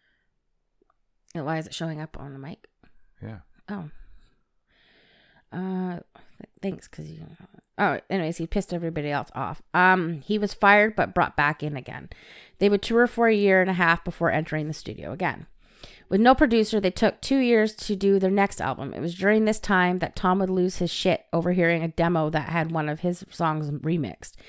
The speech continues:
Speaker 1: He hated that it sounded better than his original and punched a wall, shattering his hand.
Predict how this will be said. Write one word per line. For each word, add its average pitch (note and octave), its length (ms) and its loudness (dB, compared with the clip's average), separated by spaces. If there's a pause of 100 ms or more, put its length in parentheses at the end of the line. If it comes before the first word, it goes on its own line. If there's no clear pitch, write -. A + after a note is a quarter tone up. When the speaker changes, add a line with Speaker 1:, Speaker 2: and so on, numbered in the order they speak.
(320)
Speaker 1:
He G3 160 0
hated G3 400 6
that E3 220 6
it - 160 -2 (160)
sounded E3+ 360 2
better E3 240 4
than D#3+ 160 -2
his D#3+ 160 -2
original D3 380 -4
and D3+ 160 -8
punched - 320 -4
a C#3+ 40 -2
wall, C#3 360 -6 (100)
shattering D3+ 460 -2
his D3+ 80 -8
hand. D#3 340 -6